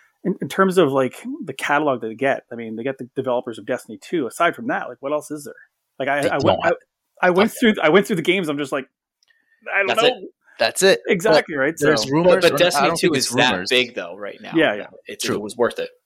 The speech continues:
Speaker 2: But they did, they have confirmed that they have, they are making a, a new I P. Um,
Speaker 1: Okay.
Speaker 2: so, so that's something there. And I think it's important. So I,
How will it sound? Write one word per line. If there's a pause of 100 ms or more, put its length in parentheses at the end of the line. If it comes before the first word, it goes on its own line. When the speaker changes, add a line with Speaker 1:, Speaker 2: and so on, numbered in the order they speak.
(340)
Speaker 2:
But
they
did,
they
have
confirmed
that
they
have,
they
are
making
a,
a
new
I
P. (580)
Um,
Speaker 1:
Okay. (280)
Speaker 2:
so,
so
that's
something
there.
And
I
think (680)
it's
important.
So
I,